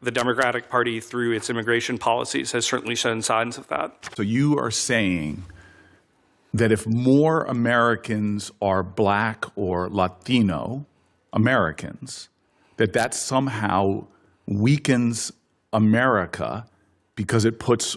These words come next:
Speaker 2: whites in a minority?
Speaker 1: Senator, I never said anything like that, nor do I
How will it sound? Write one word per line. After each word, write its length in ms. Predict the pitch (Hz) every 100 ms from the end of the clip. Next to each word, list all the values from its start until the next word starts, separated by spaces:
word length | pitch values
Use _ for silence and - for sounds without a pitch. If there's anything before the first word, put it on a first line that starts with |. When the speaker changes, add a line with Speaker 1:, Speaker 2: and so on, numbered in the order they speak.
| - -
Speaker 2:
whites 540 | 101 104 107 - - _ - - - -
in 260 | 120 107 113
a 60 | 104
minority? 640 | 107 117 143 92 - - _ _ _ _ - - - - _
Speaker 1:
Senator, 460 | - - 127 123 127
I 140 | 117
never 260 | 117 120 123 113
said 320 | 123 117 110 - 123
anything 300 | 123 131 123 117
like 120 | 117
that, 200 | 131 127
nor 100 | 127 127
do 60 |
I 100 | 123